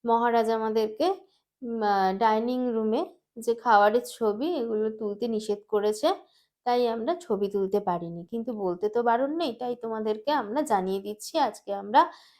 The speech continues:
লাঞ্চ থেকে কি কি খাই, খেয়েছি এখানে। এবার, আহ, আমরা তো আজকের এখানে ঢুকেছি, উম, এগারোটা,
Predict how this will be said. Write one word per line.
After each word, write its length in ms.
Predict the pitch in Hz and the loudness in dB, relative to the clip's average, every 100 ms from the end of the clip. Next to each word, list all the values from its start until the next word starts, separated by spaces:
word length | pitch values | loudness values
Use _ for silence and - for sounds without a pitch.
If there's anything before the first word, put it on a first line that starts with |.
| _ | _
লাঞ্চ 300 | 233 208 214 220 | 0 2 0 -2
থেকে 240 | 214 214 302 | -2 -2 -2
কি 160 | 294 | -6
কি 140 | 214 196 | -10 -12
খাই, 280 | - 180 165 - | 0 0 0 -6
খেয়েছি 480 | - 226 180 - 185 175 | -2 2 2 0 -4 -4
এখানে। 520 | - 165 151 151 165 _ _ _ _ _ | -6 -12 -12 -14 -20 _ _ _ _ _
এবার, 360 | 196 202 190 180 170 | 0 4 4 4 -4
আহ, 220 | 165 - - | -8 -14 -2
আমরা 340 | 202 208 233 | -2 0 -2
তো 160 | 240 262 | 0 2
আজকের 580 | 247 240 - 254 254 254 | 2 0 -4 0 2 2
এখানে 600 | 269 220 214 226 240 233 330 - 233 | -2 -4 -4 -6 -4 -2 -4 -8 -18
ঢুকেছি, 880 | 226 240 247 240 240 262 262 262 262 _ | -10 -2 2 0 -2 -4 -4 -6 -10 _
উম, 260 | - 226 214 214 - | -12 -8 -8 -8 -2
এগারোটা, 580 | 220 220 214 214 185 | 0 2 2 0 -2